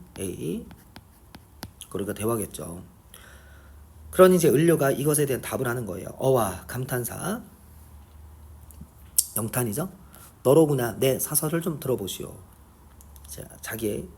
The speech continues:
마이스토리를 말할 겁니다. "내 얼굴과 이 거-, 거동이 님 괴함즉 하겠느냐마는." 끊고. 얼굴이라고 하는 거 우리 중세국어의 페이스가 아니잖아요. 이제 나의 뭐 형체, 예, 나의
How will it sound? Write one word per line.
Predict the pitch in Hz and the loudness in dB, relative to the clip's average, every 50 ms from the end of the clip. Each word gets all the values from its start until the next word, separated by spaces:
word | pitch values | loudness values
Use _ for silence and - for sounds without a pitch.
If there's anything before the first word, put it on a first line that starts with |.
| - | -8
마이스토리를 | - 113 120 120 - - - 120 104 101 101 90 - - - | -4 -2 -2 0 -2 -2 -4 -6 -6 -6 -8 -8 -10 -12 -10
말할 | - 110 110 113 110 - | -8 -6 -4 -4 -4 -6
겁니다. | 92 - 92 113 143 208 - - - - - - - - - - - | -8 -10 -8 -8 -8 -8 -10 -12 -16 -20 -20 -20 -20 -20 -20 -10 -2
"내 | - 170 165 | 2 2 4
얼굴과 | - - 127 143 147 160 160 151 160 151 - | 4 4 2 4 4 4 4 4 2 0 0
이 | - 143 143 143 | 0 -4 -4 -4
거-, | - - 113 - - - | -4 -6 -6 -6 -8 -12
거동이 | - - 110 120 113 110 120 127 110 - - - - - - - - - - - - | -8 -6 -4 -2 -2 -2 -2 -6 -6 -8 -10 -14 -20 -20 -20 -20 -20 -20 -20 -8 -2
님 | 135 160 175 165 156 - - - - - - - - - - - | 2 2 2 2 2 -2 -8 -12 -16 -20 -20 -20 -20 -20 -18 -2
괴함즉 | - 147 143 143 139 139 135 156 160 156 - - - | 4 6 6 6 6 2 0 0 -2 -2 -4 -12 -18
하겠느냐마는." | - - 170 190 175 175 170 160 135 107 85 82 101 120 113 90 76 - - - - - - - - - - - - - - - - - - | -10 -2 2 2 4 4 2 0 0 -2 -2 -2 -4 -4 -4 -6 -8 -12 -16 -20 -20 -20 -20 -20 -20 -20 -20 -20 -18 -14 -14 -14 -12 -12 -14
끊고. | - 113 - - - - - 190 202 - - - - - - - - - | -14 -14 -14 -14 -12 -10 -8 -10 -10 -12 -16 -20 -18 -18 -18 -18 -16 -6
얼굴이라고 | - 123 139 165 180 185 180 170 156 160 | -2 2 6 6 8 8 8 6 4 2
하는 | 156 156 151 | 0 0 0
거 | 139 139 139 139 | 0 2 2 2
우리 | 135 117 123 123 123 | 0 0 0 0 0
중세국어의 | 123 - 135 127 151 139 131 117 113 107 104 - | -2 -2 -2 0 0 0 -2 -2 -4 -4 -2 0
페이스가 | - 196 208 196 - - - 143 135 127 113 98 - - 113 - | 2 2 4 2 2 0 -2 -4 -2 -2 -2 -4 -4 -6 -6 -6
아니잖아요. | - 98 113 110 101 92 92 120 147 - 139 123 - - - | -6 -6 -6 -6 -6 -6 -6 -6 -6 -6 -6 -8 -10 -14 -14
이제 | - 110 104 - 104 101 - - - - - - | -14 -14 -10 -10 -10 -10 -12 -14 -20 -16 -8 -6
나의 | 98 101 110 123 135 143 151 - | -4 -2 -2 -2 -2 -4 -6 -8
뭐 | 95 - - - | -12 -12 -12 -14
형체, | - - 170 180 180 175 175 175 180 - - - - - - - - - - - - | -10 -6 -2 -2 0 0 -2 -4 -6 -8 -10 -12 -16 -18 -20 -20 -20 -20 -20 -20 -18
예, | 110 104 - - - | -18 -16 -18 -18 -14
나의 | - 101 98 104 127 151 180 180 | -10 -8 -6 -4 -4 -4 -4 -6